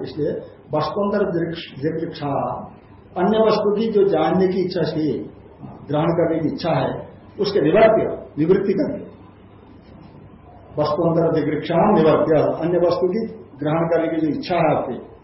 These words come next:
ग्रहीतों की इच्छा, जिगृक्षा, ग्रहण करने की इच्छा है, उसको निवृत्ति करके कहा। जिगृक्षा, जिगृक्षा माने जिज्ञासा है, ये क्या है, ये क्या है, ये क्या है, जो जानने की इच्छा है, दुनिया भर की इच्छा है।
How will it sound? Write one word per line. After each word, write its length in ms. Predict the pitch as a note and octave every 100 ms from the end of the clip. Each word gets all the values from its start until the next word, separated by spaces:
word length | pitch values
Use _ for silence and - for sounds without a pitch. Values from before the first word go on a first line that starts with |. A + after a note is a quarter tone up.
| -
ग्रहीतों 420 | C#3+ D3+ D#3 E3 E3+
की 60 |
इच्छा, 180 | D#3+ F#3+
जिगृक्षा, 640 | D3 C#3+ D3+ - - F#3 E3 - - - - - -
ग्रहण 280 | D3+ D#3+ D#3+
करने 200 | D#3 D3+
की 100 | C#3
इच्छा 220 | - E3+
है, 160 | D3+ B2+ - - - - - - - - - - - - - - D3+
उसको 260 | - C#3 B2 A#2+ - - - -
निवृत्ति 380 | C#3 F3 F#3 -
करके 320 | D#3 C#3 C#3 C3
कहा। 260 | A#2+ B2+ A#2+ - - - - - - - - -
जिगृक्षा, 380 | C#3 D3 D3 E3+ D3+
जिगृक्षा 440 | D3+ D3+ D#3+ F#3 F3+
माने 220 | F#3 A3+ C#4 - - -
जिज्ञासा 520 | D3+ D#3 G#3 G#3+ G#3+ C#3
है, 120 | C3 - - - - - -
ये 100 | G#3+
क्या 240 | G#3+ G3 F#3+
है, 180 | F#3+ F3+
ये 140 | E3+ F#3+
क्या 180 | G3+ F#3
है, 180 | F3+ F3+
ये 120 | F3 F3+
क्या 180 | F#3+ E3+
है, 100 | F3+
जो 80 | E3+ D#3
जानने 300 | D3+ E3 E3
की 120 | D#3
इच्छा 200 | C3+ E3
है, 80 | D3+
दुनिया 220 | D3+ E3 D3+
भर 160 | C#3+
की 100 | C#3+ C3
इच्छा 180 | -
है। 140 | C#3